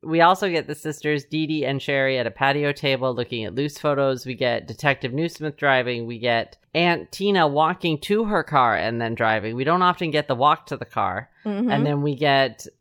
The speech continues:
Speaker 1: another detective driving in his windbreaker. His name was Wainwright, by the way. We had
Speaker 2: Mm-hmm.
Speaker 1: some really good names in this episode, but we don't have time for him. And we get Jennifer in horrible lighting looking at her phone.
Speaker 2: <laughs>
Speaker 1: Was that shade?
Speaker 2: <laughs>
Speaker 1: Yes.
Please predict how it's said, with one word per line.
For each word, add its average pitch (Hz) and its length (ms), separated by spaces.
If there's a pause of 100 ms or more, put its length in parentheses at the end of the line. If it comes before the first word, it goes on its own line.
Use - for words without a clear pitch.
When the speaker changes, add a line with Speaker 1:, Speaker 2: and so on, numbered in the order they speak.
Speaker 1:
another 156 400
detective 139 500
driving 120 380
in 117 80
his 113 140
windbreaker. 143 540
His 135 160
name 147 180
was 123 140
Wainwright, 139 520
by 143 140
the 135 100
way. 139 260 (140)
We 214 60
had 262 40 (120)
Speaker 2:
Mm-hmm. 247 40
Speaker 1:
some 170 140
really 151 180
good 123 160
names 107 300
in 101 80
this 98 160
episode, 82 400 (100)
but 110 240
we 127 120
don't 117 140
have 104 100
time 95 200
for - 160
him. - 140 (160)
And 151 100
we 151 80
get 143 380
Jennifer 170 480
in 131 140
horrible 151 680
lighting 135 480 (400)
looking 131 460
at 123 100
her 117 100
phone. 151 360 (160)
Speaker 2:
<laughs> - 840
Speaker 1:
Was 147 640 (120)
that 165 540
shade? 147 520 (160)
Speaker 2:
<laughs> 262 160
Speaker 1:
Yes. 123 340